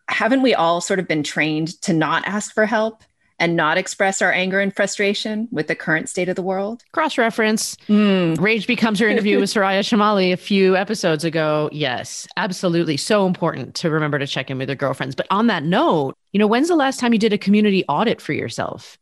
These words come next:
Speaker 2: And a lot of times I bring this up with people and they're like, "I've never done one. What on earth is a community audit?" I personally am a huge fan and I usually do it once a year. And I really want you to know it comes not from me, right? It's from a brilliant woman named Cheryl Richardson. And she had it in her book, Take Time for Your Life.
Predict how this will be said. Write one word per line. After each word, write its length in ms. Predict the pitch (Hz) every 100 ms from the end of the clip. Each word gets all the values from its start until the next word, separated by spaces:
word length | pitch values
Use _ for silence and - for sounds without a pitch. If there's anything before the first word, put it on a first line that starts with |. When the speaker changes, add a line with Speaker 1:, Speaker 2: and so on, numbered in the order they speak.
| _
Speaker 2:
And 160 | - 190 - -
a 60 |
lot 220 | 170 170
of 80 | 285
times 220 | 269 247
I 80 | 208
bring 240 | 175 196 220
this 140 | 196
up 120 | 180
with 100 | 214
people 200 | 233 247
and 60 | 277
they're 60 |
like, 140 | 170 147
"I've 120 | 139
never 220 | 147 139
done 180 | 139 147
one. 220 | 131 127
What 220 | 123 165
on 160 | 151 143
earth 240 | - 160 -
is 140 | 143
a 40 |
community 420 | 147 165 156 143 131
audit?" 220 | 151 127
I 200 | 202 269
personally 540 | - 202 190 190 175
am 100 | 170
a 40 | 160
huge 360 | - 175 170
fan 220 | - 277 247
and 100 | 196
I 40 |
usually 500 | 180 233 330 302 175
do 160 | 156 156
it 100 | 151
once 240 | 160 -
a 40 |
year. 400 | 151 185 175 131 143 - - - -
And 320 | 202 196 190 -
I 80 | 180
really 320 | 185 165 233
want 200 | 214 190
you 80 | 175
to 120 | 160
know 240 | 156 208 160
it 80 | 139
comes 260 | 196 180
not 180 | 160 185
from 120 | 196
me, 280 | 185 160 - -
right? 220 | 156 143
It's 140 | 123 151
from 300 | 180 165 156
a 80 | 160
brilliant 380 | 143 196 208
woman 220 | 170 156 147
named 160 | 139
Cheryl 260 | - 185 190
Richardson. 480 | 185 - 175 147 139
And 120 | 151
she 380 | - 170 165 160
had 220 | 170 180
it 100 | 190
in 100 | 175
her 100 | 160
book, 220 | 151 156
Take 220 | - 160
Time 240 | - 156 156
for 100 | 156
Your 160 | 135
Life. 440 | 131 147 107 -